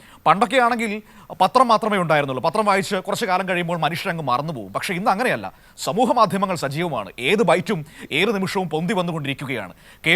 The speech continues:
പി സി സി അധ്യക്ഷൻ കണ്ണട ചിരുട്ടാക്കിയാൽ അദ്ദേഹത്തിന് ചുറ്റും മാത്രമേ ഇരുളുണ്ടാവുകയുള്ളൂ. അദ്ദേഹത്തിൻ്റെ, ആ, മറുഭാഗത്ത് നിൽക്കുന്ന പൊതുസമൂഹം വെളിച്ചത്തിലാണ് നിൽക്കുന്നത്. അവരുടെ മുന്നിൽ എ കെ ആന്റണി പറഞ്ഞ വാചകങ്ങൾ അതേപടി നിൽക്കുകയാണ്. അപ്പോൾ അങ്ങനെ പറഞ്ഞിട്ടില്ല എന്ന് കെ പി സി സി അധ്യക്ഷൻ പറഞ്ഞാൽ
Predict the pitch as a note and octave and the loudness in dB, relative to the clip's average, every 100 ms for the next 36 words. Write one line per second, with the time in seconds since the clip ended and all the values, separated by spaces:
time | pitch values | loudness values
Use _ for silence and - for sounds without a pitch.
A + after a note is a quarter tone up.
0 | B3 G#3+ A#3 C4 G#3+ A#3+ B3 A3+ G3 G#3 | 2 0 2 2 2 0 -2 0 0 2
1 | G#3+ G#3+ F3+ G#3 F3 F3 D#3+ G3+ - - | 0 0 0 0 0 0 -2 -4 -12 -6
2 | C3 F3+ A#3 A3 F#3+ A3+ F#3+ D#3 A3 G#3 | 2 4 4 -2 -4 -2 0 0 0 2
3 | F#3 F#3+ D#3+ C#3+ C3 G2+ G2 - - A#2+ | 2 2 2 0 -4 -8 -12 -20 -8 0
4 | D#3+ F3+ F#3+ G#3+ G3 - - - - B2+ | 2 2 0 0 0 -8 -20 -12 -8 -6
5 | C3+ D#3+ D#3+ F#3 G3+ F#3+ F#3+ F#3 G3+ F#3 | 2 4 6 4 4 2 -4 -4 0 0
6 | D3+ E3 G#3+ G3 F#3+ G2+ - - C3+ D#3 | 0 -2 0 0 0 -2 -6 -6 -4 -2
7 | G#3 G#3+ D#3+ C#3 B2+ A#2+ G#2 A2+ C#3 F#3+ | 0 0 0 -2 -8 -10 -8 -2 0 2
8 | F#3+ F#3+ F#3 F#3+ - - C3+ - F#3 F3 | 2 0 -2 -4 -16 -2 -2 2 2 2
9 | F#3+ E3+ E3 E3 C#3+ D3+ F3 F3+ D3+ D3 | 0 0 0 2 2 2 0 2 0 2
10 | E3+ F3 D#3+ - C#3+ D3+ F#2+ E2 - - | 0 0 -4 -6 -4 -4 -4 -10 -20 -10
11 | A#2+ D3 C#3 - - A#2+ E3 G#3 F3+ G#3+ | -6 -4 -4 -6 -8 -4 0 4 4 2
12 | G3 G3+ F#3+ F#3+ E3 E3 G3 F#3 F#3+ F3 | 0 2 2 0 -2 0 -2 0 0 0
13 | - F#3+ D#3+ D#3 | -4 -2 -2 0